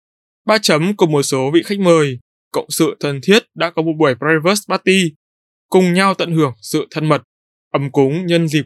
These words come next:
kênh tròn một tuổi. Thật là không gì tuyệt vời hơn bằng việc được ngồi giữa những người đồng hành, thân thiết, trong không gian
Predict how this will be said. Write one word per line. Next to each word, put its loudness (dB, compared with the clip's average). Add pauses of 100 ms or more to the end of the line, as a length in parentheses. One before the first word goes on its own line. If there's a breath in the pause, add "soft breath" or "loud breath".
kênh 0
tròn -2
một -6
tuổi. -2 (520)
Thật -2
là 0
không 0
gì 2
tuyệt -4
vời -4
hơn 0 (500)
bằng 0
việc 2 (140)
được -2
ngồi -2
giữa -2
những -6
người 2
đồng -4
hành, -4 (560)
thân 0
thiết, 0 (480)
trong 4
không 2
gian 0